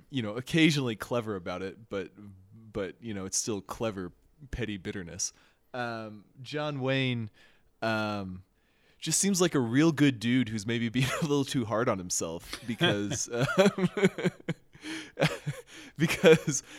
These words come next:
like, I mean, just the line, like, you know, "If it's, if it's too late for a formal apology, then I accept it," is, like, actually a really mature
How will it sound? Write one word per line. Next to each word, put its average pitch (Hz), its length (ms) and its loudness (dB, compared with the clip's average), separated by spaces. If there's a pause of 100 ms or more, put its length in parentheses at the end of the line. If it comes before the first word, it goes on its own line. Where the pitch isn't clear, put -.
(100)
like, 170 180 10
I 190 60 8
mean, 175 300 4
just 160 200 -8
the 175 80 -2
line, 147 300 0
like, 123 260 -2
you 139 100 -4
know, 123 140 0
"If 120 120 -4
it's, - 300 2 (260)
if 135 120 0
it's - 160 2
too 160 240 2
late 147 240 6
for 135 260 2
a 117 40 2
formal 127 440 0
apology, 110 540 0
then 101 140 -6
I 98 100 -4
accept - 460 -2
it," 82 180 -6 (120)
is, 123 320 2 (420)
like, 135 360 2 (460)
actually 247 300 4
a 165 60 10
really 143 340 6
mature 135 800 0